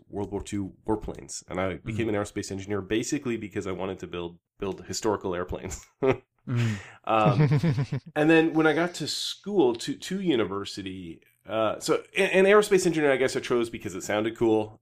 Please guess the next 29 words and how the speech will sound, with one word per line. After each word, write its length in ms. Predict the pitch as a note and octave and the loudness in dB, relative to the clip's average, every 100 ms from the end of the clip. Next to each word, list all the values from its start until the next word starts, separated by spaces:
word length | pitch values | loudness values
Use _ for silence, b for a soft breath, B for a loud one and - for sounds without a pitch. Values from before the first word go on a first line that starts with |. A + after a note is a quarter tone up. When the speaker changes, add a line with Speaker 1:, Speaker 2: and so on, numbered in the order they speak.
| - | -8
Speaker 1:
and 220 | A2+ A2 | -4 -2
because 400 | A2+ B2 G#2 G#2 - | 0 0 -2 -2 -4
it 20 | |
was, 240 | A2+ A2 - | -4 -4 -2
it 80 | E3 | 4
was 100 | F3 | 4
practical 460 | - F3 E3+ E3 C#3+ | 4 2 2 0 2
enough 200 | C#3 C3 | 4 2
that 80 | A#2 | -2
I 20 | |
could 140 | A#2 | -2
find 180 | - A#2 | 0 2
a 60 | G#2 | 4
job, 340 | A#2+ G#2+ D2+ | 4 4 2
right? 220 | G#2+ A2 B2 | 0 0 0
Like, 160 | C3 | 0
I 60 | C3 | 2
was 120 | C#3+ | 2
kinda 200 | - F#3 | 2 2
worried 300 | B2+ B2 A#2+ | 6 6 6
that 100 | A2 | 2
if 100 | G2+ | 2
I 60 | G#2+ | -2
went 120 | G#2 | -2
into 120 | G2 | -4
history, 400 | A2+ A#2+ - F#2+ | -6 -8 -8 -6
it 60 | D2 | -6
would 100 | E2 | -8
be 160 | G2+ | -12